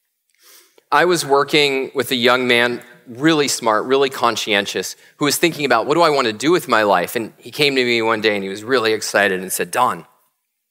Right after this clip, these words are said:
I want to do work that's important." And Ayn Rand says that the most important thing in the world is to be an intellectual. So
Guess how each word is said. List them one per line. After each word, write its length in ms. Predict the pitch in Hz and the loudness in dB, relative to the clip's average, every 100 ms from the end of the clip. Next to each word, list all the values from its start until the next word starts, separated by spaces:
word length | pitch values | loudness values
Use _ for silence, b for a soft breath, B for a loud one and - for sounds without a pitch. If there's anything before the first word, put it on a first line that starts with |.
| _ _ _ _ B B B B B B | _ _ _ _ B B B B B B
I 60 | 147 | 0
want 140 | 175 | 2
to 40 | 156 | 0
do 120 | 139 | -2
work 260 | 117 127 | -2 -2
that's 220 | - 113 101 | -2 -6 -8
important." 680 | 85 - - 123 107 80 _ _ _ _ _ _ _ _ _ | -12 -12 -2 -2 -2 -10 _ _ _ _ _ _ _ _ _
And 140 | 135 | 0
Ayn 200 | 131 160 | 2 2
Rand 240 | 156 180 180 | 2 2 0
says 260 | - 135 | 0 0
that 100 | 127 | -2
the 80 | 123 | -6
most 400 | 123 151 175 - | 0 0 0 -2
important 440 | 165 - 156 - - | -6 -4 -4 -4 -6
thing 220 | - 139 | -4 -4
in 80 | 131 | -4
the 80 | |
world 320 | 104 113 120 120 | -4 0 0 0
is 100 | - | -6
to 100 | 120 | -10
be 240 | 113 127 | -6 -2
an 80 | 135 | 0
intellectual. 680 | 123 110 107 - - 76 - | 2 2 2 0 -8 -12 -14
So 440 | - - 104 92 | -8 0 0 0